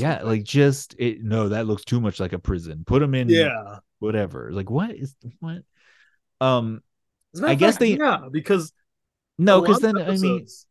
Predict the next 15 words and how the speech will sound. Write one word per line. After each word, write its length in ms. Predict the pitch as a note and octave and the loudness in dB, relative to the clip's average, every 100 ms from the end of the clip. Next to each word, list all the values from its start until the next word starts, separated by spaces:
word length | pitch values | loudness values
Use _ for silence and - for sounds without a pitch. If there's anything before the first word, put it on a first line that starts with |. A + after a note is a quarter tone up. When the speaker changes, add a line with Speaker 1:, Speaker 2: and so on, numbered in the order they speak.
| _ - | _ -6
Speaker 1:
but 120 | D3 | 0
Speaker 2:
because, 260 | D#3+ F#3+ E3 | 2 2 0
like, 240 | C3+ E3 | -2 -2
I 120 | D3 E3 | 0 2
think 220 | G3+ F#3+ | 2 2
it 100 | E3 | 4
also 380 | D3+ - D3+ C#3+ | 2 2 0 0
accounts 560 | C3+ - B2 A2 - | -2 -6 -6 -6 -6
for, 160 | - G#2 | -2 0
if 160 | G2+ - | 0 -2
we 80 | |
can, 320 | G#2+ G2+ E2+ F2 | -4 -4 -6 -8
if 160 | F#2 | -10
we 160 | G2+ A2 | -8 -6
may, 320 | A2 D#2+ | -6 -6